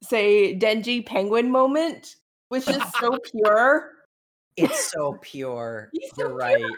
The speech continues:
Speaker 1: I wanted to go see the penguins. I saw a penguin. I held a penguin. This is the best day ever. <laughs>
Speaker 2: He's so cute. I wanna keep him.
Speaker 3: <laughs> He's, he is cute. I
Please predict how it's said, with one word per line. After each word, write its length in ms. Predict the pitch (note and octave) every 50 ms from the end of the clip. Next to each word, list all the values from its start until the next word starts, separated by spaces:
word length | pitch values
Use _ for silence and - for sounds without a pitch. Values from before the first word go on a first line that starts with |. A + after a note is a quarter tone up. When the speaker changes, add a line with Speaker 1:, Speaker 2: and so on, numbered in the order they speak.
| - _ _ _ -
Speaker 1:
I 100 | - F4+
wanted 440 | A#4+ A#4+ A#4+ B4+ B4+ C5 C5 B4+ B4+
to 80 | B4+ A#4+ -
go 200 | A#4+ A#4+ B4 C5
see 220 | C5 - - C5 C5 C5+
the 180 | C5 C5 -
penguins. 1000 | - - B4 C5+ C#5 C5+ C#5 C5 C5+ C#5+ C5+ C5+ C#5 C#5+ C#5+ - - - - - - _ _ _ _ - -
I 140 | C#5+ D5 D5
saw 180 | - - - C#5
a 400 | C#5 C#5 D5 D5+ C5+ A4+ G#4 F#4+
penguin. 540 | - A4+ A#4+ B4+ B4 B4 C5 C#5 C#5+ D5+ D5+ D5+ D5 - - - _ _ - -
I 220 | C5 A#4 G#4+ G4+ G4+ - -
held 320 | - F#4 A4+ A#4 B4 C5 B4+ C#5
a 140 | C#5 C5+ -
penguin. 600 | - C5 C5 C#5 C5+ C5+ C5+ C#5 D5 D5 D5 D5 D5 D5 - _ _ _ -
This 120 | C#5 C#5
is 200 | C#5+ D5+ D5+ D5 -
the 100 | D#5 C#5 - -
best 320 | B4 B4 - C#5+ - - - _
day 720 | - C5+ C5+ C#5 C#5 - - G4+ D5 D5+ D5+ - C5+ C5 D#4 C4+ G#3+
ever. 120 | C4 B3+ C4 - - _ - - - D#5+ D5+
<laughs> 440 | - D5+ - - - - D5 - -
Speaker 2:
He's 160 | E3+ E3+ -
so 220 | - - - F#3
cute. 340 | F#3 - - - G3 F3 - -
I 100 | G#2 G#2
wanna 200 | B2+ D3+ D#3+ D3+
keep 280 | - - F#3 E3+ _
him. 140 | _ F2 F2 _ - - -
Speaker 3:
<laughs> 160 | - - -
He's, 1120 | G#4+ G#4 - - E4 F4+ F4+ - - - - - - B4+ - - G4+ A4 G#4 G4 G4 F#4+ G4
he 420 | F#4+ G4 F#4+ F#4 F4+ F#4 F4+ F4 F#4
is 240 | G4+ A4 A4 G#4+ - - -
cute. 320 | - F#3+ D#3+ C3+ B2 - - _ _ _ _ _ _ _ _ _ _ _ -
I 120 | D#4+ D4+